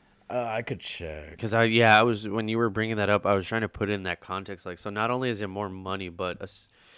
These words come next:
Speaker 2: like, six seasons, technically that's six years.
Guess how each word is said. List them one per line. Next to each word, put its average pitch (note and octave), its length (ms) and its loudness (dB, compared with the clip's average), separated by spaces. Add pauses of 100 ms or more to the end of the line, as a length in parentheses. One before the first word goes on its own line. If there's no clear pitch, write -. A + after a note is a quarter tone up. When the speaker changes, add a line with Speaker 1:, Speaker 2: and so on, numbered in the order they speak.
(1000)
Speaker 2:
like, - 680 -8 (960)
six - 360 -6
seasons, G#2+ 480 -4
technically G2+ 560 -6
that's F2 260 -4
six - 340 -10
years. F2 540 -8